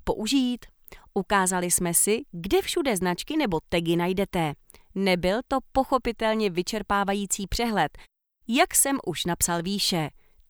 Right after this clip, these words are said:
Tagy se používají na webech, v blozích nebo třeba v aplikacích a službách na vedení úkolů a týmovou spolupráci.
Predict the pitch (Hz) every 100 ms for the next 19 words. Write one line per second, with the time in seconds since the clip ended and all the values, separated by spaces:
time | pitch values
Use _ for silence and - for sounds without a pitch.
0 | - 277 247 277 - 247 247 233 214 226
1 | 214 208 196 175 175 180 180 202 - -
2 | - 170 190 185 165 180 202 - - -
3 | - 294 330 302 - 247 226 - 214 247
4 | 247 247 262 247 - 175 202 202 226 226
5 | 233 185 160 160 180 180 165 - 202 240
6 | 247 254 254 - 175 - 180 175 156 160
7 | 156 - 175 180 190 175 170 - 156